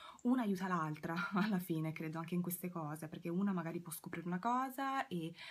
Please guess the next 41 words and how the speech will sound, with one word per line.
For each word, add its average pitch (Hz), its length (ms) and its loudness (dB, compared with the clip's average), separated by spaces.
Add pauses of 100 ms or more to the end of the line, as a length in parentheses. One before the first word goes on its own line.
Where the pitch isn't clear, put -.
la 175 80 2
può 170 140 0
far 175 200 -2
scoprire 180 360 -2
anche 180 220 2
a - 20 0
un'altra 226 320 2
che 190 100 -6
magari 180 280 2
non 165 120 0
la 160 80 -4
conosceva 240 880 -2 (400)
e - 80 2
viceversa. 202 640 0
Io 190 320 0
appunto, 160 420 0
come, 175 480 0
come 190 160 4
vi 180 80 2
ripeto, 175 360 0
ho - 20 4
imparato 196 320 2
tanto 156 560 -2 (420)
da 175 80 -2
YouTube, 160 460 -2
ho 160 60 -2
imparato 175 320 -2
tantissimo, 247 800 2
tante 185 260 0
tecniche 185 480 -2
che 190 80 -4
magari 180 280 2
prima 180 240 2
non 175 140 4
conoscevo, 254 960 -2 (680)
proprio 202 220 4
perché 208 180 0
magari 214 260 6
seguo 196 260 2
anche 185 240 2
youtuber 180 560 4